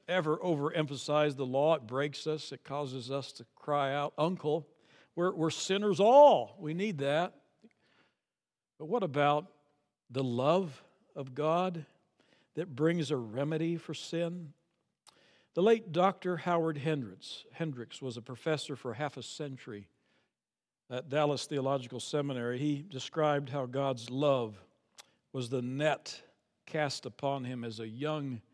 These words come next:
thug, really, he calls himself, growing up on the streets of Philadelphia.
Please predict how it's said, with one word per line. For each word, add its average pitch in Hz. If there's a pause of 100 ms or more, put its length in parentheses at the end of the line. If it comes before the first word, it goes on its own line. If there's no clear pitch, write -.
(380)
thug, 123
really, 117
he 120
calls 127
himself, 113
growing 156
up 151
on 120
the 113
streets 139
of 110
Philadelphia. 120